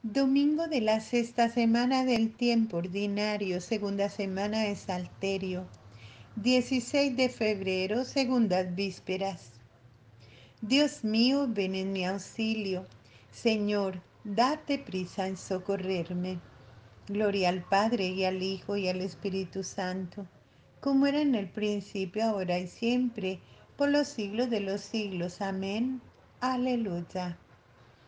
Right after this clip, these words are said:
Himno. ¿Dónde está, muerte, tu victoria? ¿Dónde está, muerte, tu aguijón?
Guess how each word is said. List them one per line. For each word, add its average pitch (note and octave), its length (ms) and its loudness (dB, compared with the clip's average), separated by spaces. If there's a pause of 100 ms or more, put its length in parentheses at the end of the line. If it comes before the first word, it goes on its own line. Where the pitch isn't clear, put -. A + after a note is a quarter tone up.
(280)
Himno. F3 500 2 (840)
¿Dónde D#4 600 0
está, A3+ 340 0
muerte, A3+ 560 2
tu G3+ 160 -2
victoria? G#3 800 0 (580)
¿Dónde G#3+ 500 6
está, G3 300 0
muerte, A#3 520 2
tu A3 180 0
aguijón? G3+ 640 0